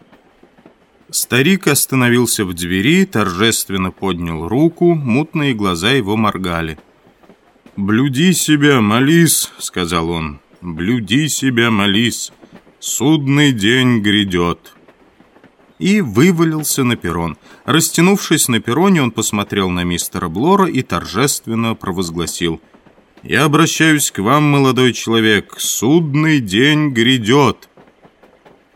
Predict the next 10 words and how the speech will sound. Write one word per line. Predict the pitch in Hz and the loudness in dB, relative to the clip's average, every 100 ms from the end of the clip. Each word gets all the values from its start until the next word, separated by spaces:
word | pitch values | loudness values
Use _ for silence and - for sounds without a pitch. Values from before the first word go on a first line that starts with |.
| _ _ | _ _
"Для | 85 85 120 | -12 -4 0
него | 151 160 165 | 0 0 -2
судный | - 147 135 131 | -4 -6 -2 0
день | 120 127 | 0 0
наверняка | 127 101 98 98 92 110 | 0 0 0 -2 -2 0
нагрянет | 110 101 101 104 101 | 0 2 2 0 -2
скорее, | - - 104 101 104 95 | -6 -4 0 2 2 0
чем | - 95 92 | -2 -4 -2
для | 87 | -2
меня", | 92 92 90 | -2 0 -2